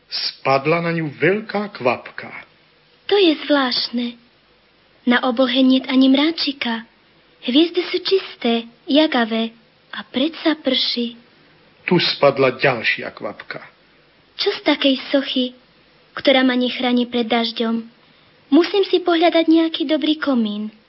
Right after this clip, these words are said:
Speaker 1: No, ešte ani neroztiahla krídelka a spadla tretia kvapka. Pozrela sa hore a uvidela,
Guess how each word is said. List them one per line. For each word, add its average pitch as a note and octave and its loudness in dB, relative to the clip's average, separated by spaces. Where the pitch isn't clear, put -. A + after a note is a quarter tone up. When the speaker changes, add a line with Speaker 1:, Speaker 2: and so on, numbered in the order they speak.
Speaker 1:
No, D3+ 2
ešte D#3+ 2
ani D3 -2
neroztiahla D3 2
krídelka C3+ -2
a F3+ -2
spadla A#3+ 0
tretia C3 2
kvapka. - -12
Pozrela G#3 2
sa C3+ -4
hore D#3 2
a - -6
uvidela, C3 -2